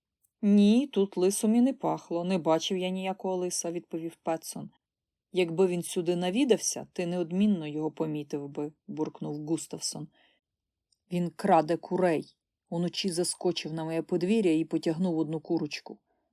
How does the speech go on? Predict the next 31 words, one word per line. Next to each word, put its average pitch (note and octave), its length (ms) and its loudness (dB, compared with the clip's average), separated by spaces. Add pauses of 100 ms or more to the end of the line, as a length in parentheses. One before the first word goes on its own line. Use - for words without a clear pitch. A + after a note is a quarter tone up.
(140)
Але D#3+ 300 -2
більше D#3+ 480 -2
йому E3 320 -2
таке D#3+ 400 -4
не D#3+ 160 -4
вдасться. D3+ 640 -2 (160)
Наступного E3+ 640 -2
разу, G3 280 6
як D#3+ 200 0
тільки E3 320 -6
його E3 220 -2
заглежу, E3 500 0
то D#3 200 -4
застрелю. D#3+ 640 -2 (560)
Тож F3 240 -4
приготуй, F3+ 500 0
Петсоне, D#3+ 580 -2
і D#3 60 -4
свою D#3+ 460 -4
гвинтівку. D3 760 -8 (480)
Уночі, A3 360 2
напевно, A3 420 6
прийде G3+ 300 6
сюди, G#3 320 4
коли E3+ 200 2
побачить, D#3 460 2
що - 140 -4
я D#3 100 2
своїх D#3 320 -4
курей D#3 300 0
замкнув». D3 640 -10